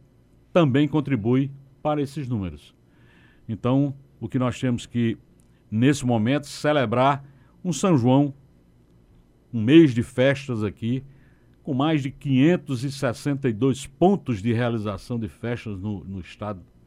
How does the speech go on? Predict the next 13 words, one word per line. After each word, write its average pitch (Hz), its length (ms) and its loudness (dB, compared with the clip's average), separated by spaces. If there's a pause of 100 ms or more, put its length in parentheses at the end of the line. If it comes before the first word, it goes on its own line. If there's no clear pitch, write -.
(160)
da 98 120 -6
Paraíba, 104 520 -2 (520)
e 156 100 -4
que 135 340 0 (680)
realmente 120 480 0
nos 120 240 2
deu 117 320 2 (100)
esses 123 360 -4
números 117 540 -2 (380)
tão 156 140 4
expressivos 139 1000 -4 (320)
de 127 80 2
redução. 110 640 -2